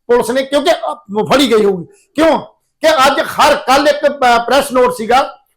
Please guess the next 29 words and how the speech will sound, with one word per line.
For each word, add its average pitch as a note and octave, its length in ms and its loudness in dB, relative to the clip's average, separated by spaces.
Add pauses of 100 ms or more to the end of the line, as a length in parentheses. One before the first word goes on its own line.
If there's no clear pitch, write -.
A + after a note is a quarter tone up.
(120)
ਉੱਥੋਂ C4 160 0
ਦੇ D4 120 2
ਬਦਾਮਾਂ B3 460 2
ਦੇ C4 100 2
ਜਿਹੜੇ B3 180 0
ਕੈਲੀਫੋਰਨੀਆ B3 960 0 (360)
ਦੇ A#3+ 80 0
ਬਹੁਤ C#4 220 2
ਵੱਡੇ A#3+ 600 2
ਜਿਹੜੇ A3+ 180 0
ਉੱਥੇ G#3+ 380 2
ਬਦਾਮਾਂ A#3+ 420 2
ਦੇ C4+ 120 4
ਖੇਤ G#3+ 340 0
ਨੇ, G3 140 -8 (500)
ਉਹਨਾਂ E4 180 2
ਖੇਤਾਂ D4 460 0
ਦੇ D#4 80 0
ਵਿੱਚ D4+ 260 0
ਤੇ - 340 -8
ਕੁਝ D4+ 240 -2
ਸਾਡੇ C4 340 0
ਪੰਜਾਬੀ B3 500 0
ਜਿਨ੍ਹਾਂ C4 320 0
ਦੇ D4 180 0
ਰੈਸਟੋਰੈਂਟ C4 680 0
ਨੇ, D#3+ 100 -12 (540)
ਉਹਨਾਂ D#4 200 2
ਦੇ D#4+ 140 2